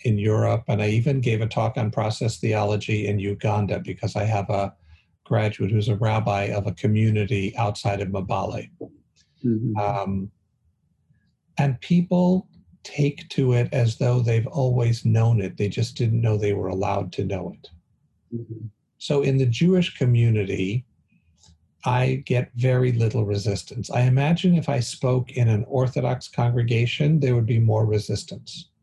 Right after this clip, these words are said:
Speaker 2: Mm-hmm.
Speaker 1: But among non-Orthodox Jews, which is about ninety percent of North American Jewry,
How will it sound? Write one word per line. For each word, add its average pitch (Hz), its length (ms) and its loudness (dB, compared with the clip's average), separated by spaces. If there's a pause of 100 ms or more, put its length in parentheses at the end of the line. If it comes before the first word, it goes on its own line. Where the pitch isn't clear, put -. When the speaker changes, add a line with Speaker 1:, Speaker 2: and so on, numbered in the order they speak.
(200)
Speaker 2:
Mm-hmm. 104 300 -14 (280)
Speaker 1:
But 123 160 0
among 127 500 4
non-Orthodox 135 840 2
Jews, 123 280 0
which 117 200 -2
is 123 120 0
about 117 320 0
ninety 123 460 2
percent 117 520 0
of 104 120 -4
North 104 260 0
American 104 540 -2
Jewry, 113 520 2